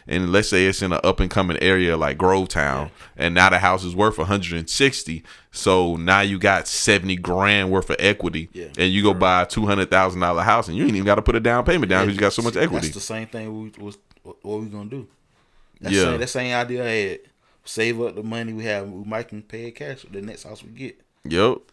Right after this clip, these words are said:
Speaker 3: That's, I mean, that's what really what we did.
Speaker 2: It depends
Speaker 1: Or
Speaker 2: on
Speaker 1: you can keep
Speaker 2: people's
Speaker 1: that house and
Speaker 2: opinion.
Speaker 1: rent it out.
Speaker 3: Yeah.
Speaker 2: Depends on people's opinion. Obviously, the person that posts that, they
Speaker 3: Then,
Speaker 2: don't see it
Speaker 3: then,
Speaker 2: that way.
Speaker 3: then, then the
Speaker 2: <laughs>
Speaker 3: big factor is when people think like that,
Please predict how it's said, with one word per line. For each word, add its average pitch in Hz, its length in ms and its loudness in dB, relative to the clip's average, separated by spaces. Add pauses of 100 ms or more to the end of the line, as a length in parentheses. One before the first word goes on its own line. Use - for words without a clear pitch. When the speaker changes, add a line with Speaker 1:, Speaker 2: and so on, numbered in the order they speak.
Speaker 3:
That's, 98 300 -16
I - 40 -18
mean, 98 140 -16
that's 120 220 -6
what 110 80 -4
really 113 240 -4
what 101 160 -4
we 101 80 -8
did. 104 300 -10
Speaker 2:
It 87 120 -20
depends 107 400 -16
Speaker 1:
Or 95 60 8
Speaker 2:
on 156 100 4
Speaker 1:
you 196 60 -2
can 160 80 0
keep 123 180 -2
Speaker 2:
people's 160 80 2
Speaker 1:
that 139 80 4
house 143 220 2
and 147 100 2
Speaker 2:
opinion. 185 140 2
Speaker 1:
rent 202 120 0
it - 0 -
out. - 280 -6
Speaker 3:
Yeah. 87 100 -14 (480)
Speaker 2:
Depends 104 280 -16
on 117 120 -8
people's 139 320 -6
opinion. 139 540 -10 (720)
Obviously, 110 420 -18
the 117 60 -14
person 131 300 -6
that 131 160 -4
posts 170 260 -4
that, 131 280 -4 (1400)
they - 240 -8
Speaker 3:
Then, 143 100 2
Speaker 2:
don't 139 100 2
see 147 200 2
it 127 60 4
Speaker 3:
then, 123 100 2
Speaker 2:
that 110 120 -2
way. 107 140 -2
Speaker 3:
then, 233 840 6
then 208 200 4
the - 0 -
Speaker 2:
<laughs> 196 180 6
Speaker 3:
big 175 100 2
factor 135 300 2
is 120 400 -4
when 110 140 -8
people 127 300 -8
think 131 240 -6
like 107 180 -6
that, 110 260 -6